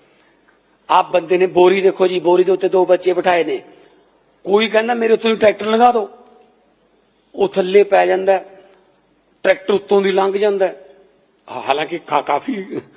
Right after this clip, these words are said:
ਹੌਰੀਬਲ ਹੁੰਦਾ, ਇੱਕ ਡਰ ਲੱਗਦਾ ਯਾਰ, ਨਾ ਕਰੋ, ਨਾ ਕਰੋ ਐਂ। ਪਰ ਉਹ ਸਾਡੀ ਰਵਾਇਤ ਹੈ, ਸਾਡੀਆਂ ਰਵਾਇਤੀ ਚੀਜ਼ਾਂ ਨੇ ਉਹ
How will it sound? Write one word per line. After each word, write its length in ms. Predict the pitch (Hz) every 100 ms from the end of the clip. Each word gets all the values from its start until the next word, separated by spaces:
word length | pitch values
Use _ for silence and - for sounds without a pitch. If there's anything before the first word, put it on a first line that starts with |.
| - - - -
ਹੌਰੀਬਲ 420 | 151 208 202 202
ਹੁੰਦਾ, 280 | 202 - 214
ਇੱਕ 180 | 220 208
ਡਰ 440 | 175 170 160 175
ਲੱਗਦਾ 340 | 196 180 180 180
ਯਾਰ, 240 | 175 185
ਨਾ 280 | 202 190 185
ਕਰੋ, 240 | 185 190
ਨਾ 180 | 185 180
ਕਰੋ 260 | 175 175 170
ਐਂ। 100 | - - - - - _ _ _ -
ਪਰ 220 | 196 175 - - _ _ _ _ _ _ -
ਉਹ 100 | 285
ਸਾਡੀ 300 | 226 269 240
ਰਵਾਇਤ 560 | 190 175 180 185 165
ਹੈ, 100 | 143
ਸਾਡੀਆਂ 360 | 143 165 196 220
ਰਵਾਇਤੀ 480 | 180 165 165 - 175
ਚੀਜ਼ਾਂ 360 | 160 139 95
ਨੇ 100 | -
ਉਹ 120 | -